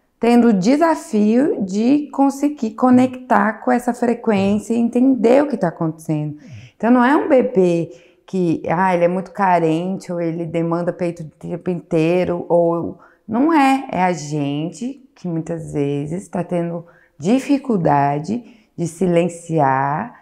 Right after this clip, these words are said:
de compreender e de entender o que esse bebê faz. E o, e, e a gente taxa o bebê e a gente, é, fica muito exausto também, porque realmente amamentar o bebê vinte e quatro horas por dia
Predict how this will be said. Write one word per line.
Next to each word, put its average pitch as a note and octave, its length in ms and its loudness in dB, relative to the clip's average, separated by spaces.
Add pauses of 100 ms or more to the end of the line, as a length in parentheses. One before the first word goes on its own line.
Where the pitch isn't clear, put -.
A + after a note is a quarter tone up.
(240)
de D#3 120 -10
compreender E3+ 1120 0
e G#3+ 100 2
de F#3 140 -6
entender B3 680 2
o B3+ 60 -2
que G3+ 100 -4
esse - 180 -4
bebê C#3+ 560 0 (280)
faz. C#3 520 -2 (420)
E C#4 320 6
o, C4 180 2
e, E3+ 640 0
e E3+ 40 4
a E3+ 60 6
gente F3+ 320 0
taxa G#3+ 500 0
o - 20 -4
bebê D3+ 640 -2
e G3+ 80 0
a G3 60 0
gente, A3 300 -2 (360)
é, F#3+ 300 0
fica A#3 340 -2
muito B3 340 4
exausto F4 560 -2
também, D3+ 480 0
porque F3+ 300 -2
realmente F3 640 0
amamentar G#3+ 500 0
o D3+ 60 -2
bebê D3 240 -4
vinte C#3 200 -6
e - 40 -20
quatro C#3+ 280 -4
horas C3+ 180 -4
por B2 200 -10
dia F#3+ 520 0